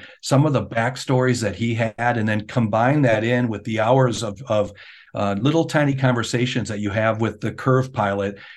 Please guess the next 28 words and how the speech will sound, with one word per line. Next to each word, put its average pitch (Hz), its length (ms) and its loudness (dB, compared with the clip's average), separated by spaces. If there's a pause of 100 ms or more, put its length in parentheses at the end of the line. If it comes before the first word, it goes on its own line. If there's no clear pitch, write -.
(100)
which, 107 320 -2
um, 101 420 2
Larry 123 380 4
was, 107 280 -6
was, 107 400 -6
you 117 120 -2
know, 101 160 -2
I, 104 240 -4
I'd 113 160 -2
always 117 280 2
been 107 160 -4
in 101 120 -2
awe 117 260 4
because 101 320 -4
this 127 180 0
is 123 120 -2
a 107 40 -2
guy 107 280 0
that 101 280 -2
flew 127 240 4
the 120 140 2
R 113 200 2
O 104 100 0
V 104 100 0
down 107 320 -2
to 104 100 -4
rescue 107 540 -2
a, 98 140 -4